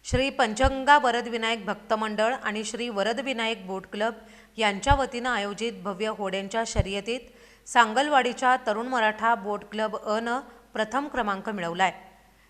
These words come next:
सांगलवाडीच्याच रॉयल कृष्णा बोट क्लबनं द्वितीय, डिग्रजच्या डिग्रज बोट क्लब अ न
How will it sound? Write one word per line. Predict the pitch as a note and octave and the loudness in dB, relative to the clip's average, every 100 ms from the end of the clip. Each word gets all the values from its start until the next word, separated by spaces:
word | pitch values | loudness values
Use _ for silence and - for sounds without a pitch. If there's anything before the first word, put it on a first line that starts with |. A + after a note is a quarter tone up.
| _ | _
सांगलवाडीच्याच | - A#3 G#3+ A#3+ B3 A#3 A3+ A#3 A#3 A#3 | 4 4 6 2 6 6 4 2 2 2
रॉयल | A3+ G3+ G#3+ C4 | 2 2 2 -2
कृष्णा | A#3+ A3+ A#3 A#3 | -4 -6 -2 -2
बोट | G#3 F#3+ F#3 | -2 -4 -6
क्लबनं | G#3+ G#3 G3 A3 F#3+ | -4 -4 -2 -6 -6
द्वितीय, | F3+ F#3+ A3 A3+ C4+ - - | -8 -6 -4 -4 -4 -10 -4
डिग्रजच्या | G3+ A3 B3 C#4 - C4+ C4 | -2 2 2 2 4 6 6
डिग्रज | G#3+ G#3 A3+ C4 | 4 -2 0 0
बोट | B3 A3+ A3 A3 | 0 -2 -2 -4
क्लब | A3 A3+ G3+ | -2 -2 -2
अ | G#3+ G#3 | -2 -2
न | A3 | -2